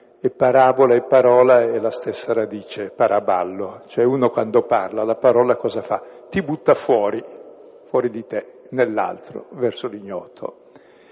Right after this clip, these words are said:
E la parabola è esattamente il dire una cosa nota,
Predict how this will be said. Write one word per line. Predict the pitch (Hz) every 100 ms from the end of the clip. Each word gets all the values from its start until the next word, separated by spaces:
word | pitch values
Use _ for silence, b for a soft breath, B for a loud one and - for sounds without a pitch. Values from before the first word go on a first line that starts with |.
| b b b b b b
E | - 127
la | 127
parabola | - 147 147 113 117 131 151 170 - - - -
è | 131
esattamente | 117 120 - 120 131 120 107 - 113 110 -
il | 151 127
dire | 160 160
una | 139 135 120
cosa | 139 127 135
nota, | 127 117 92 - 127 -